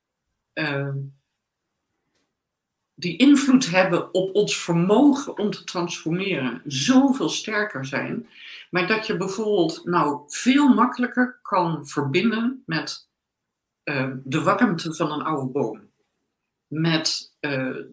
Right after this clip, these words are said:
de kristallen in de aarde. Daar zit zoveel wijsheid in opgeslagen, dat op het moment dat jij bewust in stilte loopt in het bos of in de natuur, voel wat de aarde jou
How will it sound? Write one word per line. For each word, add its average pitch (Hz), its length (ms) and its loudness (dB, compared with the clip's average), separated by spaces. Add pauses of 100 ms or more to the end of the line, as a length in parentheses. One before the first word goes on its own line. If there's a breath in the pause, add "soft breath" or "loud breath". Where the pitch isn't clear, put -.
(140)
de 139 140 -6
kristallen 185 800 0
in 208 240 4
de 156 140 0
aarde. 139 580 -4
Daar 139 200 -4
zit 131 220 -4
zoveel 202 680 2
wijsheid 156 520 -2
in 123 160 -2
opgeslagen, 127 680 -8
dat 143 220 -10
op 175 160 -2
het - 100 -2
moment 196 380 -2
dat 147 140 -10
jij 135 240 -2
bewust 139 640 -2
in 143 140 -6
stilte 226 760 -4 (380 soft breath)
loopt 175 800 0 (160)
in 160 120 -6
het 135 140 -6
bos 135 560 -4
of - 100 -18
in 156 140 -4
de 147 60 -4
natuur, 170 800 -2 (440 soft breath)
voel 302 800 8 (300)
wat - 520 -2
de 151 280 -8
aarde 202 440 0
jou 180 320 0